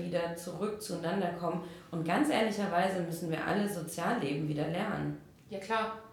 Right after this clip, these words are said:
Speaker 1: Weil wir sind jetzt alle ein bisschen behindert, was das angeht.
Speaker 2: Ja, massivst behindert. Also
Speaker 1: Ja.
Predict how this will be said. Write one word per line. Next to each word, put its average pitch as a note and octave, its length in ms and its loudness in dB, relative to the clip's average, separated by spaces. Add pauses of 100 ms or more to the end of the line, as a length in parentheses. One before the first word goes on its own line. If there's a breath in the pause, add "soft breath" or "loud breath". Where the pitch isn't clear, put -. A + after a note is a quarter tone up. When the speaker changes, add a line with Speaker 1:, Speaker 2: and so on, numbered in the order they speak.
(120)
Speaker 1:
Weil F3 180 4
wir F3 80 2
sind F3 140 0
jetzt D#3+ 240 0
alle C#4+ 180 2
ein C#4+ 100 2
bisschen C#4 260 0
behindert, A3+ 460 4
was - 180 -4
das - 160 -8
angeht. - 420 -8 (540)
Speaker 2:
Ja, E3+ 160 -4
massivst D#3 420 -4
behindert. E3 400 -8 (220)
Also G3 160 2
Speaker 1:
Ja. F3+ 120 4